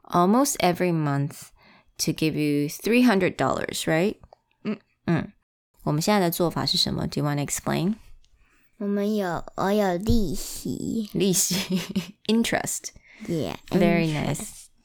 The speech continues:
Speaker 1: I give you three hundred dollars, right?
Speaker 2: Mm-hmm.
Speaker 1: Okay, every month. So one hundred goes to?
Speaker 2: Goes to spending, one hundred goes to saving, and one hundred goes to
Speaker 1: Do-
Speaker 2: donating.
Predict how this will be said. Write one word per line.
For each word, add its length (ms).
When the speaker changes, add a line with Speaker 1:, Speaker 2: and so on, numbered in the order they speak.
Speaker 1:
I 120
give 220
you 80
three 300
hundred 280
dollars, 460
right? 340
Speaker 2:
Mm-hmm. 640
Speaker 1:
Okay, 340
every 240
month. 380
So 220
one 440
hundred 400
goes 260
to? 360
Speaker 2:
Goes 340
to 200
spending, 880
one 180
hundred 440
goes 320
to 140
saving, 640
and 200
one 220
hundred 480
goes 400
to 380
Speaker 1:
Do- 720
Speaker 2:
donating. 680